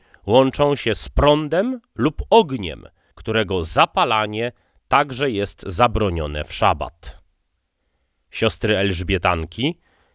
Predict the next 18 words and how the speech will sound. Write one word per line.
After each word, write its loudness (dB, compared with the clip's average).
Polki 2
rezydujące 0
w -6
Mea 2
Shearim, 2
jerozolimskiej 2
dzielnicy -2
zamieszkanej 0
przez -4
ultraortodoksyjnych 2
Żydów, -4
opowiadały 2
mi -2
kiedyś, 0
że 2
nieraz 4
zdarzało 2
się, -8